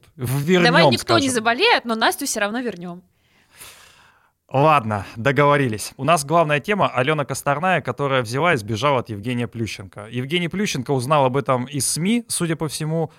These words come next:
Speaker 1: А, Яна Рудковская, э, разразилась какими-то историями с контрактом. Евгений Плющенко сказал, что контрактов никаких нет. В общем, все очень запутанно и странно, но самое главное во всей этой истории —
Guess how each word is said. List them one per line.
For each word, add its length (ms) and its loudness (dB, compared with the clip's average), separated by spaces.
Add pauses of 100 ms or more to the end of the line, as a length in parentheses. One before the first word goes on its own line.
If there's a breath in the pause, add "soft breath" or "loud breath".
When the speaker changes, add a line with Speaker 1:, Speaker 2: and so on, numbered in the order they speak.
(140 soft breath)
Speaker 1:
А, 300 2
Яна 260 2
Рудковская, 760 0
э, 320 0
разразилась 540 -2
какими-то 420 -4
историями 420 -2
с 100 -6
контрактом. 540 -2
Евгений 320 -4
Плющенко 400 -8
сказал, 240 -2
что 160 -8
контрактов 500 -4
никаких 380 -8
нет. 240 -4
В 80 -4
общем, 200 -6
все 160 0
очень 200 -2
запутанно 440 -4
и 20 -4
странно, 380 0
но 120 -2
самое 340 0
главное 360 2
во 100 -2
всей 260 -4
этой 180 -6
истории — 540 0